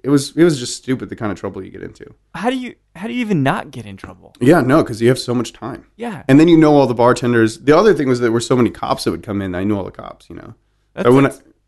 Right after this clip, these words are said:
Speaker 2: bound to break, get you some breaks now and again,
Speaker 1: Yeah.
Speaker 2: right?
Speaker 1: Oh, many times. I actually went on a ride along with my friend, uh, Christian, uh, and he took me, uh,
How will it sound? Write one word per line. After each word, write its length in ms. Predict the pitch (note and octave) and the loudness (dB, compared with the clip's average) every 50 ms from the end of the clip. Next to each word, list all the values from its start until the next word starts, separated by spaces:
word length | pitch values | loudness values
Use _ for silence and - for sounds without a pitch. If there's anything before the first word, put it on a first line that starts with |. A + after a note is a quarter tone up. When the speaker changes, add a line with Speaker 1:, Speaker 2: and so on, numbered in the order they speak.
| _ - | _ 0
Speaker 2:
bound 200 | F3+ F3+ F3+ D#3+ | 0 2 2 0
to 60 | D3 | -4
break, 380 | C3+ C3+ - D3 D3 C#3 - - | -8 -10 -4 -2 -2 -2 -2 -4
get 220 | - C3 - - | -8 -8 -8 -10
you 80 | B2 A2+ | -12 -16
some 180 | - A2 G#2 | -14 -14 -14
breaks 340 | F#2+ G2+ F#2+ G2 A2+ - - | -12 -10 -10 -10 -12 -12 -14
now 60 | A2 A2 | -14 -14
and 80 | G#2+ G#2+ | -12 -12
again, 160 | G2+ A2 A#2+ | -6 -2 -2
Speaker 1:
Yeah. 100 | D#3 F#3 | -2 -2
Speaker 2:
right? 160 | F#3 - - | -2 -6 -2
Speaker 1:
Oh, 320 | - C#3 D#3 C3 F#2+ - - - _ _ _ _ _ | 0 2 2 2 0 -2 -10 -20 _ _ _ _ _
many 240 | C3 B2+ C3 E3+ F#3+ | -2 2 4 4 4
times. 380 | B2+ G#2+ E2+ E2 E2+ - - _ _ _ - _ _ | 2 0 -6 -12 -14 -20 -20 _ _ _ -20 _ _
I 140 | - A#2+ C3 | 0 2 2
actually 220 | C#3 C3+ - D3+ | 4 4 4 4
went 160 | C#3+ C#3+ C#3 C3+ | 4 6 4 4
on 80 | B2+ | 4
a 60 | A#2 | 2
ride 200 | G#2+ G#2 G#2+ A#2 | 2 4 4 2
along 240 | A#2+ A#2 G#2 G2+ G#2 | 2 2 0 -2 -4
with 100 | F#2+ F#2 G#2 | -6 -6 -6
my 120 | G#2 G2+ | -6 -6
friend, 380 | - - G#2+ G2+ F#2+ G2 G2 - _ _ _ _ _ _ _ | -6 -6 -6 -6 -4 -6 -8 -10 _ _ _ _ _ _ _
uh, 220 | G#2 F#2+ F2 F2+ F2 | -10 -10 -8 -8 -10
Christian, 600 | - _ - G#2 - - G2+ G2 G2 - - _ _ _ | -10 _ -8 -8 -8 -10 -12 -14 -14 -14 -16 _ _ _
uh, 240 | F2+ F#2 G2 G2 - - | -20 -18 -16 -16 -14 -12
and 400 | - F#2+ F#2+ G2 G2 - - _ _ _ _ _ | -10 -8 -8 -8 -8 -10 -14 _ _ _ _ _
he 140 | _ A#2 | _ -14
took 180 | A2 - G#2+ - | -14 -14 -10 -6
me, 260 | A2 G#2 G#2 G2+ G2 | -4 -4 -4 -4 -6
uh, 300 | F#2+ F#2+ F#2 F#2+ F#2+ F#2+ | -8 -10 -12 -14 -14 -16